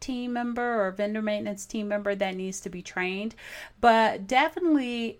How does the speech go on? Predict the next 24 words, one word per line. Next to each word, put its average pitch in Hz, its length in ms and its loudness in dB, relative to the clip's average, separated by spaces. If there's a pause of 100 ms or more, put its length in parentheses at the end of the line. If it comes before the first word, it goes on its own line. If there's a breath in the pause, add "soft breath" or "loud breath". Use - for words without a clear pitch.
(120)
uh, 202 320 0
if 202 240 -2
you 240 480 -2
resonate, 208 640 4
if 190 160 -4
you're 254 220 0
a 247 40 0
new 214 220 0
team 202 320 -4
member 185 300 -2
and 180 180 -2
you 220 160 -2
resonate 196 580 2
with 180 280 -6
any 190 260 -2
of 196 80 -2
these 190 260 -4
recommendations, 190 1000 -6
bring 262 440 0
that 302 220 2
up 277 280 0
to 262 260 -6
your 254 320 -4
new, 233 560 -2